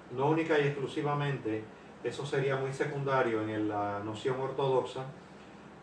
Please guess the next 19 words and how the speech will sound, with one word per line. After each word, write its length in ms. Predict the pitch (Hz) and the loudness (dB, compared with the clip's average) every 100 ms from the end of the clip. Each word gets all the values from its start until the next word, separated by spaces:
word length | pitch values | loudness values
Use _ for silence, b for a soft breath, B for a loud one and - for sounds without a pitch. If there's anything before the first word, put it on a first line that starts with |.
| - | 0
a 520 | 131 131 127 127 127 - | 6 8 8 6 4 0
un 200 | 143 156 | 0 4
elemento 560 | 151 156 156 156 160 | 6 6 6 4 4
jerárquico 680 | 147 151 143 139 135 131 127 | 6 6 6 4 0 -2 0
que 100 | 127 | -2
se 460 | 117 127 120 120 120 - - - - - | 0 4 4 4 0 -12 -18 -18 -18 -2
alimenta 760 | 131 131 135 156 147 151 131 127 | 0 2 2 2 2 4 4 4
en 80 | |
la 120 | 123 117 | 4 4
tradición 600 | 120 117 107 139 135 135 | 4 2 0 0 0 0
apostólica. 680 | 139 123 - 156 113 101 - - - - - - - | 0 -2 4 4 4 -2 -10 -16 -18 -18 -18 -16 -6
Es 140 | 135 131 | -2 -2
importante, 580 | - 156 - 165 151 110 | 2 2 4 2 4 2
pero 240 | 110 117 | 4 2
es 80 | 123 | 2
secundario. 600 | 143 131 127 123 113 95 - B B B - | -2 -2 0 2 2 0 -6 B B B -2
Apóstoles 1160 | 127 123 170 180 - - - - 135 127 127 131 | 2 4 4 4 2 -8 -14 0 4 4 2 2
viene 340 | 139 151 151 | 2 4 2
de, 400 | 131 131 127 127 | 4 6 6 2